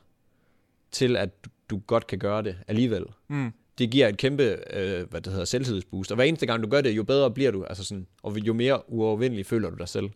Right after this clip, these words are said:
Speaker 2: True.
Speaker 1: Så, øh, i stedet for at flygte fra det, så find en løsning. Er han meget, han er meget
Speaker 2: Det er
Speaker 1: ur-
Speaker 2: meget essensen.
Speaker 1: han er, jamen, han er meget arbejdsmand.
Speaker 2: Ja, det er
Speaker 1: Altså,
Speaker 2: fedt.
Speaker 1: han, i hvert fald ifølge ham selv, så kommer han
Speaker 2: <laughs>
Speaker 1: hjem klokken pis om morgenen,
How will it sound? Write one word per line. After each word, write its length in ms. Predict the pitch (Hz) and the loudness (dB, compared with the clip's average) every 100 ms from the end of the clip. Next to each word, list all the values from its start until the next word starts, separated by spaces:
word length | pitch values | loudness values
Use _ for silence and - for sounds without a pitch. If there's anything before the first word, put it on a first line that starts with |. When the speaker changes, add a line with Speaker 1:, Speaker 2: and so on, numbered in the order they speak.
| - | -14
Speaker 2:
True. 300 | - 127 143 - _ | -8 -4 -4 -6 _
Speaker 1:
Så, 260 | - 104 | 0 2
øh, 200 | 90 87 | 2 -2
i 40 | 101 | 0
stedet 240 | 160 151 | 2 2
for 100 | 135 | 4
at 80 | 117 | 4
flygte 220 | 151 160 | 4 4
fra 120 | 113 | 0
det, 100 | 110 | -2
så 120 | - 135 | -2 0
find 180 | 156 120 | 0 2
en 80 | |
løsning. 380 | 107 139 - 90 - - - - - - _ | 2 2 -2 -10 -12 -20 -20 -20 -20 -20 _
Er 40 | 113 | -4
han 140 | 92 | -2
meget, 360 | 90 101 110 107 - _ - _ - - | -4 -4 -4 -6 -10 _ -20 _ -20 0
han 160 | 120 120 | 4 4
er 40 | |
meget 380 | 117 110 135 165 | 4 2 6 6
Speaker 2:
Det 60 | 170 | 8
er 20 | |
Speaker 1:
ur- 40 | |
Speaker 2:
meget 320 | 156 160 160 | 8 8 8
essensen. 360 | 135 151 139 - | 6 4 0 0
Speaker 1:
han 160 | 143 139 | 4 6
er, 200 | 127 123 - | 4 2 -6
jamen, 240 | 87 113 113 | -2 -2 2
han 160 | 120 | 4
er 60 | 113 | 4
meget 420 | 110 110 139 220 | 4 4 8 8
arbejdsmand. 720 | 117 113 110 95 - 98 90 104 - | 6 4 4 0 0 -2 -4 -6 -12
Speaker 2:
Ja, 200 | 147 185 | -6 -2
det 80 | 160 | 0
er 60 | 156 | 2
Speaker 1:
Altså, 160 | 139 | 4
Speaker 2:
fedt. 100 | 135 | 2
Speaker 1:
han, 120 | 120 101 - - | 0 -4 -14 -6
i 40 | |
hvert 160 | 117 131 | 0 2
fald 220 | 143 123 - | 2 0 -2
ifølge 300 | - 143 120 | 0 2 2
ham 120 | 113 | 4
selv, 280 | - 226 165 | 4 4 4
så 160 | 180 | 2
kommer 220 | 180 170 147 | 6 6 8
han 140 | 147 | 6
Speaker 2:
<laughs> 40 | |
Speaker 1:
hjem 160 | 185 165 | 6 4
klokken 320 | 135 117 120 | 2 0 0
pis 260 | - 190 170 | 2 4 4
om 80 | 117 | 2
morgenen, 480 | 127 175 156 107 | 2 2 0 -6